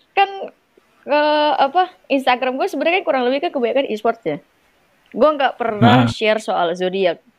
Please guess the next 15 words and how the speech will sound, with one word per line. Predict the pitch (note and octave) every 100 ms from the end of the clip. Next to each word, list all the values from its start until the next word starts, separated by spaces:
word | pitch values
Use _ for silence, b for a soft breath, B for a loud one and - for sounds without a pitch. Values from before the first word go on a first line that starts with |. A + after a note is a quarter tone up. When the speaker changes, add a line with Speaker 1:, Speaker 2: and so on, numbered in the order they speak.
| _
Speaker 1:
Tapi | - D4 G#4+
poin | E4 D#4+
pembahasan | D#4 C#4 B3+ C#4 C4
kita | D4+
ada | - F4+
di | D#4+ A#3+
bahas | A3+ C4
zodiak. | A#3 A#3+ C4+ G3+ _ _ _ _ _ _ _ _ _ -
Eh, | F4+
ide, | F#4 G4
Speaker 2:
Nah. | D#4+ - D4+
Speaker 1:
ide | D#4
dari | D4
mana | D#4 G4 G4+
nih? | D4 A#3